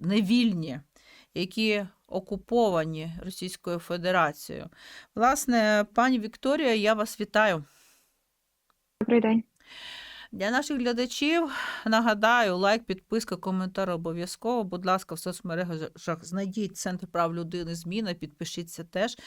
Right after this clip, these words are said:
Speaker 1: Фактично, це ті люди, ті жінки і чоловіки, які намагаються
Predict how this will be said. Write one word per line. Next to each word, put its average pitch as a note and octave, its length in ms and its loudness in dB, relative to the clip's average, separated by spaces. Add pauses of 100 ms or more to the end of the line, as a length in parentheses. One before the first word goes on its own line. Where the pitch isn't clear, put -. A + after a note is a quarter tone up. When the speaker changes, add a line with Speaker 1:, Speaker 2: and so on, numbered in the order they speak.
(280)
Speaker 1:
Фактично, E3+ 680 -4 (340)
це F#3 280 2
ті A3+ 480 2
люди, D4 580 4 (260)
ті G#3 420 0
жінки G#3 600 -2
і G#3 60 -4
чоловіки, F#3 680 -4
які F#3 520 -4 (320)
намагаються F#3+ 960 0